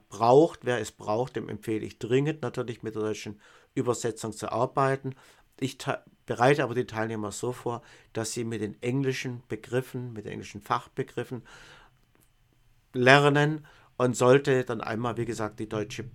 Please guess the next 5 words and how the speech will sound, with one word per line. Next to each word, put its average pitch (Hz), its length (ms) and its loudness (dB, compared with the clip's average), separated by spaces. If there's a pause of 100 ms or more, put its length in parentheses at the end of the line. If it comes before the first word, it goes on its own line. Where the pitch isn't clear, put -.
(520)
Prüfungsversion, 113 880 -2 (380)
äh, 107 260 -4 (160)
unklar, 139 680 2
unsicher 117 480 -6
sein, 98 240 -10